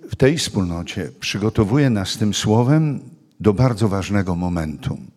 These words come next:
Do momentu obdarowywania sakramentalnego Duchem Świętym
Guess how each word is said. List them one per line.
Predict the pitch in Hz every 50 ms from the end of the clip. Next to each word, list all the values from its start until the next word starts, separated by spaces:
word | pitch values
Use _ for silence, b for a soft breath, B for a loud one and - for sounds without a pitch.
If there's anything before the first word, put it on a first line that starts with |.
| _ _ _ _ _ _ _ _ _ _ _ _ _ _ _ _ _ _ _ _ _ _ _ _ _ _ _ _ _ _ _ _ _ _ _ _ _ _ _ _ _ B B B B B B B B B B B B -
Do | 101 117
momentu | 120 123 117 113 120 127 143 151 - - 156 156 143 135 - - - - - _ _ _ _
obdarowywania | - 127 123 117 117 110 107 104 104 98 90 92 104 113 127 135 127 117
sakramentalnego | - - 110 - - 95 95 95 95 92 87 - 98 87 92 87 90 95 101 117 117 107 107 98 92 107 - - - - _ _ _ _ _ b b b b b b b b b b _ _ _ _
Duchem | - 90 113 107 - 85 73 80
Świętym | - - - 101 85 80 82 87 - - 104 113 - -